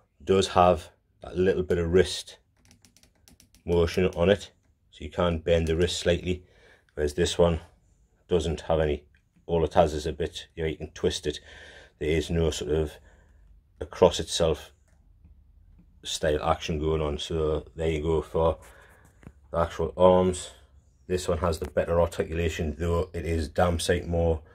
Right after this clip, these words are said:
ugly from certain angles. There, from that angle there, you can't really see it. Yeah, it looks okay.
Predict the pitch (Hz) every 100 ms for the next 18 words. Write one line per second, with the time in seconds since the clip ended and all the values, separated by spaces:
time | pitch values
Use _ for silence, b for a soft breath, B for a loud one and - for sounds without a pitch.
0 | b b b b b _ _ _ 98 90
1 | 95 - 85 82 95 90 92 87 78 -
2 | 82 95 104 104 98 87 90 92 90 -
3 | b b - - - - - 87 69 80
4 | 78 - 90 90 - B B B B B
5 | - 87 90 80 78 87 - - - 95
6 | 87 - 98 98